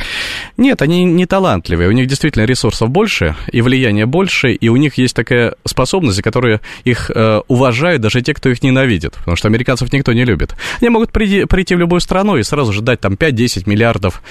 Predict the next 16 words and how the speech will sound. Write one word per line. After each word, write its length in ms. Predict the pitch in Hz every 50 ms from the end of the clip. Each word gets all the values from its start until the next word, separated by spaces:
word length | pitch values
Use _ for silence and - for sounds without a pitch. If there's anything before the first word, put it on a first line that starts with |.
| - - 123
беспроцентного 800 | 107 123 139 - - 139 120 123 - - 143 127 - 123 113 110
кредита. 480 | - 117 117 110 98 92 80 - 80 78 - - - _ _ _ _ _ _ _ _ - -
Вот 180 | 123 127 -
арабы 280 | 139 147 170 160 151 135
терпеть 420 | - 160 156 151 - 135 101 87
не 80 | 90 87
могут 260 | 87 82 80 85 -
американцев, 720 | 87 90 98 107 113 - - 180 214 180 - 139 - -
но 60 | 98
они 120 | 98 104 95
их 100 | 87 107
уважают 420 | 101 101 92 107 151 160 151 -
вот 180 | 95 92 - -
именно 320 | 107 120 131 123 117 107
за 140 | - - 104
это. 320 | 98 76 78 76 - -